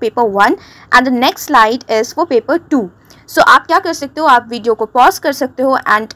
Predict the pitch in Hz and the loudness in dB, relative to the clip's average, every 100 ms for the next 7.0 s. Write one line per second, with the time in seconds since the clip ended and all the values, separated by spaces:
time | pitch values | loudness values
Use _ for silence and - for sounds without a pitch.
0 | - 233 240 _ - 233 233 330 381 - | 2 2 0 _ -4 0 0 0 -4 -6
1 | - - - 294 339 403 415 359 349 370 | -20 -14 -2 0 2 2 2 0 0 0
2 | 403 - 269 285 285 339 - 240 254 - | -6 -2 2 2 2 -2 0 2 2 -4
3 | 247 247 254 226 269 226 214 202 - 208 | -8 -4 -4 -4 -8 -4 -6 -6 -10 -8
4 | 220 403 _ _ _ - 226 262 262 359 | -4 -4 _ _ _ 0 0 0 -4 -4
5 | - 202 - 185 180 _ _ - 226 220 | -6 -8 -8 -14 -14 _ _ -10 -8 -6
6 | 247 240 226 - 339 359 339 359 - 403 | -4 -2 -2 0 0 2 0 -2 -4 -6